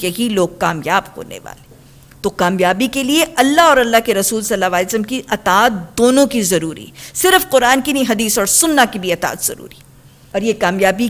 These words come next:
क्या होगी, कैसी कामयाबी होगी, हुमुल फ़ाइज़ून को क्या मिलेगा? ये नहीं कहा गया कि सिर्फ मौत के बाद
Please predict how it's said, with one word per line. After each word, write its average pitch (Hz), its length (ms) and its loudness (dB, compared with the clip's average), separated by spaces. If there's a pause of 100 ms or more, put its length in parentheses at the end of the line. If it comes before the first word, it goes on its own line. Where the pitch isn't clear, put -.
(120)
क्या 196 240 4
होगी, 269 420 0 (1160)
कैसी 240 420 4
कामयाबी 240 580 4
होगी, 220 300 4
हुमुल 214 340 0
फ़ाइज़ून 202 720 2 (400)
को 294 100 0
क्या 247 320 2
मिलेगा? 285 440 -2 (1040)
ये 247 160 4
नहीं 403 120 2
कहा 415 200 4
गया 370 180 0
कि 349 140 -2
सिर्फ 302 260 0
मौत 233 480 2
के 233 100 -2
बाद 220 440 2